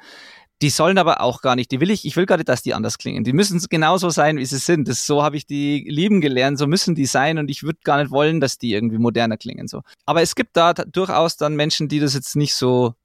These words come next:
differenziert <laughs> sehen, sondern die einfach grundsätzlich sagen, das muss so klingen oder das muss,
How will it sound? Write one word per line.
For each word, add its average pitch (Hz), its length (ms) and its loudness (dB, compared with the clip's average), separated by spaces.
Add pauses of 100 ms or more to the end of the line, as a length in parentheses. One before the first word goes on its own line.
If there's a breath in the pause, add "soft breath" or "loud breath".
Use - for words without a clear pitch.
(140)
differenziert 127 640 2
<laughs> - 0 -
sehen, 170 220 2
sondern 147 180 0
die 139 100 2
einfach 131 220 -2
grundsätzlich 131 460 -2
sagen, 123 340 2
das 123 140 -6
muss 170 180 2
so 151 120 2
klingen 170 360 0
oder 131 280 2
das 123 480 2
muss, 151 120 0